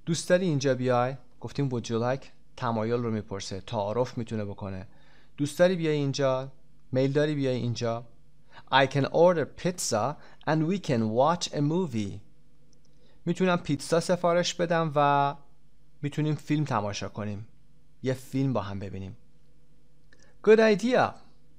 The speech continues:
فکر خوبیه. What movies do you have? چه فیلمایی داری؟ How about Eclipse?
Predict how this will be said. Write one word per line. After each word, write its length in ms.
فکر 320
خوبیه. 520
What 120
movies 500
do 140
you 200
have? 300
چه 160
فیلمایی 500
داری؟ 320
How 340
about 480
Eclipse? 840